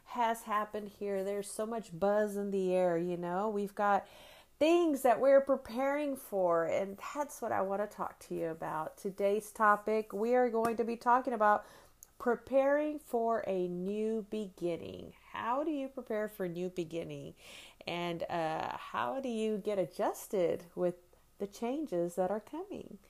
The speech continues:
That's right. We've got a whole bunch to cover today, and I'm just so happy to be here with you today. Um, I just wanna welcome all our first-time listeners. Thank you, thank you, thank you for joining us here at Living in Courage. I'm so happy that you have joined us.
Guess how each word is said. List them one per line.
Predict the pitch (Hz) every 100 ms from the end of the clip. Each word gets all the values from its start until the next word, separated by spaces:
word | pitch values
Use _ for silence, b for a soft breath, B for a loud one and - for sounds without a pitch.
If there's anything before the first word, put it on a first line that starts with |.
| b b b
That's | - - - 269
right. | 269 262 214
We've | 226 247
got | 302 294
a | -
whole | 180 220 233
bunch | 202 202 202 -
to | 196
cover | - 180 185
today, | - 175 180 175
and | 175
I'm | 185
just | 196 196
so | 208
happy | 196 185 180
to | 175
be | 170
here | 170 175
with | 170
you | 175
today. | 165 165 165 170 B B B B B -
Um, | 214 208 214 208 -
I | 214
just | 214 220
wanna | 233 220
welcome | 202 208 254 262 285 330 - -
all | 214 220
our |
first-time | 214 220 220 - 214
listeners. | 202 214 - 254 269 -
Thank | 220 214
you, | 214
thank | 208 202
you, |
thank | 202 214 220
you | 349 440 -
for | 226
joining | 196 208 208 202 202
us | 202
here | - 214
at | 214 -
Living | 190 190
in | 180
Courage. | - 185 190 196
I'm | - 190
so | - 196
happy | 185 190 185 196 185
that | 180
you | 190
have | 170 165
joined | 180 170 185
us. | 220 226